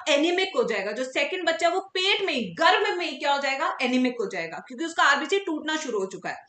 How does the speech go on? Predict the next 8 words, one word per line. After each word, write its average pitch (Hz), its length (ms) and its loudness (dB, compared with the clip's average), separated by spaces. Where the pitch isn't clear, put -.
बच्चा 247 280 2
क्या 359 160 4
हो 339 60 4
जाएगा 339 160 4
बच्चों, 349 340 -4
anemic 285 440 2
हो 202 80 -2
जाएगा। 165 400 -8